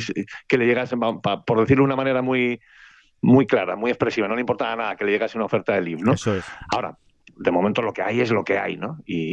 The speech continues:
Speaker 1: y, y como tú dices, es que ni siquiera ha arrancado una negociación, digamos, seria, ¿no?
Speaker 2: Exacto, de, de ver, pues, cuántos años me voy para allá,
Speaker 1: Una,
Speaker 2: cuánto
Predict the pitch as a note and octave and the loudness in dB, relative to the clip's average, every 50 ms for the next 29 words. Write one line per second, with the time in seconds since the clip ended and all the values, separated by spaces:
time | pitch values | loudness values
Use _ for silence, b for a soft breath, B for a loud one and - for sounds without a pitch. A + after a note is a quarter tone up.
0 | - - - E2+ E2 E2+ - - - - - - - F2 D#2+ F2 E2 - G2+ B2+ | -6 -4 -4 -4 -2 -2 -4 -4 -2 0 0 2 2 4 4 4 6 6 4 4
1 | A#2+ G#2+ F2 - - - A#2 A2+ A#2+ A2 - - G2+ - - - B2 C#3 C#3 A2 | 4 2 -2 -2 -2 0 0 0 0 0 -2 -4 -4 -2 2 2 2 2 2 0
2 | F#2+ G2 G#2 G#2 G2+ G2 G#2 G#2 G2+ - G#2+ A2 A2 G#2 G#2 G#2 G2+ G2 G2 F#2+ | -2 -4 -4 -4 -6 -6 -8 -8 -4 -2 0 0 2 0 0 0 0 0 0 0
3 | - G#2+ F2+ - A2 A2 A2 G#2+ G2+ G2 G2 G2+ G#2 G#2+ G#2 - - - C3 A2 | 2 0 2 4 4 4 4 4 2 2 2 2 2 0 -2 0 0 -2 -2 -2
4 | F#2 F2+ E2+ F2 G2 C3 E3+ - _ _ _ _ - G#2+ F#2 - - G2+ - - | -4 -6 -8 -8 -8 -10 -10 -12 _ _ _ _ -14 -12 -8 -6 -6 -6 -6 -8
5 | - - D2+ D#2+ F#2+ F2+ F2+ F2 F2 F2+ F#2 F#2 F#2 F#2+ F#2+ G#2 G#2+ G#2 G2 - | -14 -20 -18 -16 -12 -10 -10 -8 -8 -8 -8 -8 -6 -6 -4 -4 -4 -4 -6 -8
6 | G#2 - - A#2+ A#2+ G#2 A2 G#2 - A#2+ A#2+ A2+ G#2 F#2 G2+ F#2+ G2+ G#2 F#2+ F#2+ | -8 -6 -4 -4 -4 -4 -4 -2 -2 0 0 0 -2 -2 -2 -2 -2 -2 -2 -2
7 | G2 G#2 A2+ D3 E3+ F3 E3 D#3+ E3 F3 F#3 C3+ A#2+ A#2 - | 0 2 6 8 8 10 10 8 6 6 4 0 0 0 -2